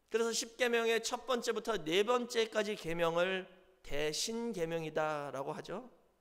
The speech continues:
왜냐하면 이것은 하나님과 사람 사이의 관계를 말씀하는 계명입니다. 그 다음에 다섯 번째부터 열 번째까지가 대인계명으로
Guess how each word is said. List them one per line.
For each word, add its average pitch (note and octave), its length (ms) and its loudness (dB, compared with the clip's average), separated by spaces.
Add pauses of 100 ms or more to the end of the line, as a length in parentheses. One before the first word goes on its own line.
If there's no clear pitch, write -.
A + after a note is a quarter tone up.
왜냐하면 G3+ 340 0
이것은 G#3 400 0 (240)
하나님과 A#3 840 2
사람 A3 420 2
사이의 G3 480 -2
관계를 D#3+ 840 0 (280)
말씀하는 E3+ 640 0
계명입니다. C3+ 680 -10 (1040)
그 - 80 -2
다음에 G#3 240 10
다섯 G#3 400 2
번째부터 G#3+ 760 2
열 D#3+ 280 2
번째까지가 G3 1200 0
대인계명으로 F#3 1400 0